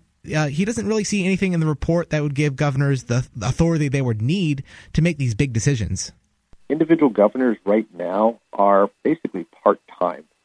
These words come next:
Speaker 2: workers who are without staff and therefore entirely dependent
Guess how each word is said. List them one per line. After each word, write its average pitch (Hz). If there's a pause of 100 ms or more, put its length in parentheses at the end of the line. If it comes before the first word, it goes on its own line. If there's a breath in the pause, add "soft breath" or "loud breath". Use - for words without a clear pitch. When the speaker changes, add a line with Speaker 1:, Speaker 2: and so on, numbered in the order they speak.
(140)
Speaker 2:
workers - (240)
who 120
are 117 (120)
without 120 (140)
staff 92 (120)
and 117
therefore 113
entirely 120 (120)
dependent -